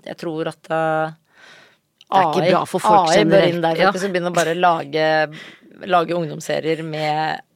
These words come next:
Speaker 1: A I i stedet for, eh,
Speaker 2: <laughs> Det er ikke bra for folk i det hele tatt å være på T V.
Speaker 1: Nei, vi er jo heller ikke,
Speaker 2: Ja, vi er
Speaker 1: vi burde
Speaker 2: skadet.
Speaker 1: heller ikke vært
Speaker 2: Mm, <laughs> nei, på ingen måte.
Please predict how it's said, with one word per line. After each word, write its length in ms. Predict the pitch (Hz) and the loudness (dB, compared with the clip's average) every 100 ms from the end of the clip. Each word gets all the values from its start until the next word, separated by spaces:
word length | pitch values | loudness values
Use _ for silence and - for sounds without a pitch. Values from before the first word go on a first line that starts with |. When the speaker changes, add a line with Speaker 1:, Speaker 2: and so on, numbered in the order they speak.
| - | -2
Speaker 1:
A 180 | 185 156 | 0 0
I 80 | 170 | -4
i 240 | 165 - 240 | -8 -6 -4
stedet 420 | 175 151 185 190 | 0 0 0 -2
for, 160 | 202 175 | 0 0
eh, 340 | 170 170 156 170 - - _ _ | -2 -2 -4 -6 -18 -20 _ _
Speaker 2:
<laughs> 100 | - - _ _ - - - - - - - | -18 -18 _ _ -20 -20 -18 -18 -18 -18 -16
Det 80 | - | -10
er 60 | 147 | -10
ikke 120 | 160 | -8
bra 80 | - | -8
for 160 | - 165 | -8 -8
folk 240 | 151 135 | -10 -10
i 40 | - | -8
det 80 | 165 | -8
hele 100 | 151 | -8
tatt 160 | 202 | -10
å 80 | 214 | -6
være 140 | 185 165 | -6 -6
på 80 | - | -10
T 80 | 151 | -12
V. 140 | 165 254 - | -12 -14 -8
Speaker 1:
Nei, 240 | 151 180 170 _ _ - | -6 -6 -8 _ _ -20
vi 180 | 170 175 | -16 -12
er 100 | 151 | -10
jo 60 | 160 | -10
heller 200 | 151 190 | -10 -10
ikke, 280 | - - - | -14 -14 -10
Speaker 2:
Ja, 120 | 160 | -10
vi 100 | 160 180 | -10 -12
er 40 | |
Speaker 1:
vi 120 | 175 | -10
burde 140 | 165 - | -10 -8
Speaker 2:
skadet. 100 | 170 | -6
Speaker 1:
heller 160 | - | -8
ikke 180 | 208 - | -12 -14
vært 80 | 170 | -10
Speaker 2:
Mm, 80 | 170 165 - | -8 -6 -2
<laughs> 560 | 269 - 233 - 254 - | -2 -2 -10 -8 -10 -10
nei, 100 | - | -12
på 120 | - 208 | -6 -6
ingen 240 | - - | -6 -10
måte. 340 | - - - | -8 -8 -8